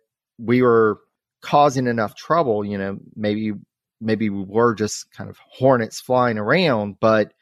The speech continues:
we were causing enough trouble that he was like, "Okay, well, we just gotta get this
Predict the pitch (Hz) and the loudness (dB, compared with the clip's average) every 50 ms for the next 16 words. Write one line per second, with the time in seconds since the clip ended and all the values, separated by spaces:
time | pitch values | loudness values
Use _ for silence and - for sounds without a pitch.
0 | _ _ _ _ _ _ _ 117 123 123 117 - - 139 131 131 127 117 117 107 | _ _ _ _ _ _ _ 2 2 2 2 2 2 2 2 4 2 2 -2 -4
1 | - - 107 117 143 170 - - - 120 107 104 95 92 90 87 92 92 98 107 | -4 -2 0 2 2 2 0 -2 -4 -2 -2 -2 -2 -2 -6 -6 -6 -4 -2 0
2 | 101 98 - 107 110 107 104 95 104 101 101 98 - - _ - 120 101 110 98 | 0 -2 -2 -4 -4 -4 -2 -2 -2 -2 -2 -2 -4 -8 _ -8 -6 -2 -2 -2
3 | 98 95 95 104 107 110 110 98 - - - - 113 104 98 95 90 - _ _ | -2 -2 -4 -6 -4 -2 -2 -2 -4 -4 -2 0 2 2 2 0 -2 -4 _ _
4 | _ _ _ _ _ _ _ _ _ _ - 139 123 - - 113 - - - - | _ _ _ _ _ _ _ _ _ _ 0 0 0 2 0 -4 -6 -6 -10 -14